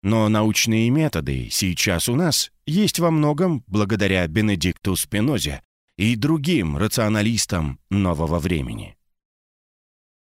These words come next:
Спиноза умер от туберкулёза в возрасте сорока четырёх лет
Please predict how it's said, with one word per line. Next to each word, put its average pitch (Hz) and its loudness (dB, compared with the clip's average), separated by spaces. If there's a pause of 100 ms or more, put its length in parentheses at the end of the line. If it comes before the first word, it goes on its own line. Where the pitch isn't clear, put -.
(240)
Спиноза 127 0
умер 170 2
от 135 -2
туберкулёза 123 0
в 87 0
возрасте 95 -2
сорока 95 -2
четырёх 90 -2
лет 131 -2